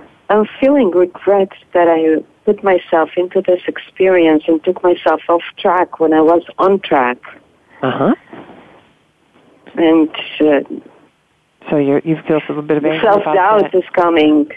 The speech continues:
Speaker 2: Yeah. Self-doubt and anger, and there's a part, of co-, course,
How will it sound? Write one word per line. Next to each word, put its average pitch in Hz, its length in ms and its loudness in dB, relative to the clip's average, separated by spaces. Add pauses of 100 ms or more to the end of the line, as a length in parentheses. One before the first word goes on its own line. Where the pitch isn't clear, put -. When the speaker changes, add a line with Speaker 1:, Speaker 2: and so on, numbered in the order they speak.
(360)
Speaker 2:
Yeah. 135 200 -10 (1900)
Self-doubt 180 720 -2
and - 140 -14
anger, 170 460 -4
and 143 120 -10 (380)
there's 180 160 -2
a - 60 -20
part, 208 300 -2 (100)
of - 140 -20
co-, - 200 -10
course, 160 280 -4